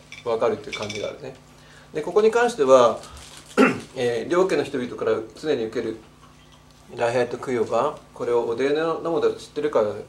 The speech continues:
ら、<clears throat> 鋭い矢を抜きがたく、凡人を、まあ、尊敬を捨てることは難しいっていうのは、前-、あの、前半の托鉢 <clears throat> の話から連なる話だけども、つまり、<clears throat> 当時は、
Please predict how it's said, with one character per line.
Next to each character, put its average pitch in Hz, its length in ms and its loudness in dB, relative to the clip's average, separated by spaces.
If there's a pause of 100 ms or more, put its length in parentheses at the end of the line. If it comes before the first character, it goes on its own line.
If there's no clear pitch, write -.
(600)
ら、 - 200 6
<clears throat> - 20 -10
鋭 147 320 6
い 131 60 6
矢 117 100 8
を 113 40 6
抜 104 100 -4
き 123 120 -10
が 120 80 -2
た 101 60 -14
く、 107 180 -12
凡 120 140 -2
人 120 200 -4
を、 117 160 -2 (520)
ま 120 80 -4
あ、 113 40 -4
尊 120 220 -6
敬 123 100 -2
を 117 60 -2
捨 117 80 -10
て 135 60 -4
る 127 60 0
こ 120 80 -4
と 113 80 -2
は 107 80 0
難 104 280 -2
し 131 100 -8
い - 20 -8
っ - 20 -14
て - 100 -12
い 104 40 -6
う - 20 -6
の 110 120 2
は、 107 140 0
前-、 170 240 0 (280)
あ 127 80 -8
の、 117 60 -10
前 156 180 4
半 180 240 2
の 170 140 0
托 165 380 2
鉢 165 340 -4 (920)
<clears throat> - 680 6
の 143 100 4
話 147 320 4
か 127 100 0
ら 120 260 2 (160)
連 139 120 2
な 143 80 6
る 120 80 0
話 107 220 -10
だ 110 120 -6
け - 80 -14
ど 104 100 -8
も、 117 200 -6
つ 156 120 -12
ま 135 140 4
り、 113 180 -4 (460)
<clears throat> - 420 2
当 170 200 4
時 120 100 0
は、 127 340 6